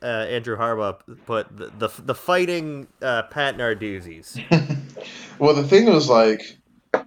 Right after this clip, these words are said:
Speaker 2: the older ones were just kind of bland. Like, they were still clean. Like, just the, the navy and, you know, the gold pants with the navy stripe. Uh, they were clean, but they just weren't,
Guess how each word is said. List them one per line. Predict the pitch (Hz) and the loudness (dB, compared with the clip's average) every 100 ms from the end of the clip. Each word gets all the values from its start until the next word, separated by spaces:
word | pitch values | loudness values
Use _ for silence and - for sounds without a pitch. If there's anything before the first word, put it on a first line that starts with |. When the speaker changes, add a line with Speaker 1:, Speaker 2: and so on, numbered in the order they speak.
| _ _ _ _ 139 | _ _ _ _ 4
Speaker 2:
the | 123 - | 4 6
older | 131 175 190 131 | 6 6 6 4
ones | 113 113 107 | 6 4 4
were | 110 | 2
just | 104 120 - | 2 2 0
kind | - 123 117 | 2 2 2
of | 95 85 - | -2 -6 -6
bland. | 92 104 120 98 90 98 _ | 2 4 4 0 -4 -10 _
Like, | 104 110 104 | 0 0 4
they | 131 | 4
were | 180 | 6
still | - 180 - | 4 4 2
clean. | - 127 131 131 101 98 - _ _ _ _ _ _ | -2 -2 2 4 2 -2 -10 _ _ _ _ _ _
Like, | 107 104 | 2 2
just | 85 113 - | 0 0 2
the, | 110 104 95 92 | 4 6 6 4
the | 98 | 2
navy | 101 110 113 107 101 104 101 | 4 6 6 2 2 2 2
and, | 92 92 92 113 | 0 -2 -4 -2
you | 104 | 0
know, | 95 | 0
the | 98 | -2
gold | 101 104 104 101 95 - _ _ | 4 6 6 4 2 -6 _ _
pants | - 110 101 98 | 0 2 2 -2
with | - | -4
the | 90 | -4
navy | 95 101 92 | -2 -4 -4
stripe. | - - 98 92 90 - _ _ _ _ _ _ _ | -4 2 4 4 0 -8 _ _ _ _ _ _ _
Uh, | - 95 90 85 80 87 - | 2 4 4 2 -2 -8 0
they | 127 | 4
were | 156 160 | 6 4
clean, | - 131 127 123 107 98 | 0 -2 0 2 2 2
but | 104 | 4
they | 120 131 | 4 4
just | 113 110 - | 2 -2 2
weren't, | 110 107 104 | 4 4 0